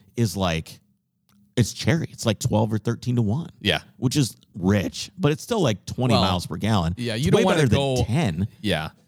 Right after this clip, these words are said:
Speaker 1: I had ten to one.
Speaker 2: And you
Speaker 1: So
Speaker 2: don't wanna
Speaker 1: twelve
Speaker 2: go much more lean than that, because then it runs hotter and you get into
Speaker 1: Yeah.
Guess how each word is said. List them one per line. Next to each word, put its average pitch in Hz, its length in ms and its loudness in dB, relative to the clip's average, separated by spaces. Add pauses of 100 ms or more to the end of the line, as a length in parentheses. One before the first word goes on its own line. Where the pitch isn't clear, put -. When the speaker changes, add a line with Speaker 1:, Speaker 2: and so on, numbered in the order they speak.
Speaker 1:
I 143 100 0
had 180 160 0
ten 180 300 -2
to 170 60 4
one. - 440 -4
Speaker 2:
And 135 100 -4
you 156 80 0
Speaker 1:
So 185 60 4
Speaker 2:
don't 208 100 4
wanna 180 120 2
Speaker 1:
twelve 147 100 2
Speaker 2:
go 147 120 0
much 127 360 -2
more 190 200 0
lean 190 280 0
than 202 140 -2
that, 220 280 -4
because 107 300 -2
then 110 160 0
it 98 260 -2 (100)
runs - 240 -10
hotter 151 500 0
and 131 120 0
you 92 60 -8
get 92 100 -8
into 87 420 -2 (280)
Speaker 1:
Yeah. 90 300 2